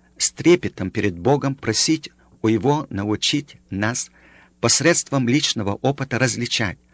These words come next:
что есть духовно и что душевно.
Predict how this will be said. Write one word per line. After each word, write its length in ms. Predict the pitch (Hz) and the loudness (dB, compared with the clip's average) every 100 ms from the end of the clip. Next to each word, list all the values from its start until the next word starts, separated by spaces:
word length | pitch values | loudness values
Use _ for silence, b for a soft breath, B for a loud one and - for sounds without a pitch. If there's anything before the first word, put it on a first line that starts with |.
| b b | b b
что 220 | - 120 | -4 2
есть 280 | 110 131 - | 4 2 0
духовно 640 | 127 110 - 127 139 139 b b b _ | -6 -6 -2 -2 -2 -6 b b b _
и 100 | 110 | -2
что 380 | - - 120 - _ - | -2 -2 -2 -4 _ -8
душевно. 540 | 101 - 98 87 - | -2 0 0 -4 -10